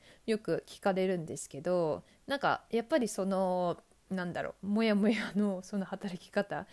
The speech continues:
をしてる中で、いや、まあ、その生活の状況で完全に家と職場をこう往復するだけの毎日だったんですよね。なんかそんな、なんかちょっと物足りないって言ったらあれだけど、そんなような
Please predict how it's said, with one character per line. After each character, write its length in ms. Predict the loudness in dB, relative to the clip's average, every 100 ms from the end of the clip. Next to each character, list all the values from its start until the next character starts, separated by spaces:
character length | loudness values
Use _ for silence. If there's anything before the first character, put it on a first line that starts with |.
| -18 -12
を 120 | -6 -6
し 100 | -4
て 180 | 0
る 140 | 0 2
中 460 | -2 -2 -2 -2 -4 _
で、 600 | -4 2 4 6 4 0 -6 -20 _ -4
い 40 |
や、 60 | 0
ま 220 | 2 0
あ、 40 |
そ 120 | 0
の 100 | -2
生 180 | 2 2
活 240 | 4 4 2
の 140 | 0
状 140 | 0
況 180 | 0 0
で 80 | -2
完 300 | 0 0 0
全 260 | 0 0 0
に 220 | -2 -2
家 260 | 0 0 0
と 280 | -2 -2
職 300 | -2 -4 -4
場 280 | 0 0 0 2
を 340 | 2 2 0 -6 -20 -6
こ 260 | -2 2 2
う 20 |
往 40 |
復 600 | 0 -6 -2 2 2 0 -2
す 200 | -4 -2
る 120 | 0
だ 100 | -2
け 220 | -2 0
の 240 | 0 0 0
毎 180 | -2
日 480 | -4 -10 -10 -6 -6 -8 -20 -20 _ -6
だ 100 | -6
っ 60 |
た 100 | -4
ん 60 | -6
で 80 | -6
す 120 | -10
よ 100 | -6
ね。 200 | -4 -2
な 120 | -2
ん 20 |
か 60 | -2
そ 300 | 0 2 2
ん 120 | 2
な、 100 | 0
な 100 | -2
ん 60 | -2
か 100 | -2
ち 120 | -2
ょ 40 |
っ 40 | -6
と 260 | -4 -6 -6 -20 -8
物 280 | 0 0 2
足 140 | 0 0
り 80 |
な 80 | 0
い 40 | -2
っ 20 |
て 60 |
言 100 | -2
っ 20 | -2
た 80 |
ら 60 | -2
あ 20 |
れ 60 | -2
だ 80 | -4
け 80 | -6
ど、 60 |
そ 120 | -4
ん 60 | -4
な 80 | -2
よ 140 | -2
う 40 | -2
な 200 | -4